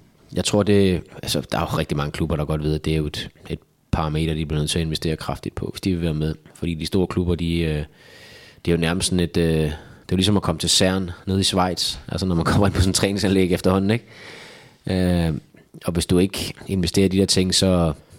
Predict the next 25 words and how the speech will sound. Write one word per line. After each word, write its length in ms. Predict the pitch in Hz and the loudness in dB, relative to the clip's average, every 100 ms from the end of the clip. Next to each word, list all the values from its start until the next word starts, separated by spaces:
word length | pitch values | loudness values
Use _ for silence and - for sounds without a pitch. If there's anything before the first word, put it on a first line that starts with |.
| - | -6
så 160 | - | -4
bliver 120 | 85 92 | 0 0
du 60 | |
simpelthen 240 | 92 92 85 | 2 2 2
bare 140 | 90 | 0
kørt 280 | - 98 90 | 4 4 6
over, 280 | 87 82 80 | 4 2 2
kørt 220 | 98 92 | 2 4
over, 200 | 95 120 - - - - - - - | 4 0 -8 -20 -18 -16 -16 -16 -2
øh, 160 | 101 92 | 0 2
på 100 | - | 2
teknologi. 720 | 98 95 92 - 113 - - | 2 2 0 2 2 0 -6
Øhm, 640 | - 95 92 92 92 90 85 - | -2 0 2 0 0 -2 -4 -8
og 120 | - 95 | -2 4
det 60 | |
er 20 | |
jo 100 | 98 | 4
alt 160 | 90 101 | 4 2
lige 220 | 104 110 | 2 2
fra 640 | 104 90 85 80 78 71 - - - _ - _ - | 2 2 2 2 0 -2 -6 -14 -20 _ -20 _ 0
baner 420 | 92 101 113 104 - | 2 2 2 0 -2
til, 560 | - 98 90 85 82 | 0 2 4 2 2
øh, 520 | 80 78 78 76 73 73 - - - - - - - _ | 0 0 0 -2 -2 -6 -12 -20 -20 -20 -20 -20 -20 _
behandlerteam, 880 | 92 104 104 104 - 107 98 95 92 | 0 2 0 0 2 4 4 4 2
til 580 | - 95 92 90 85 | 4 4 4 4 2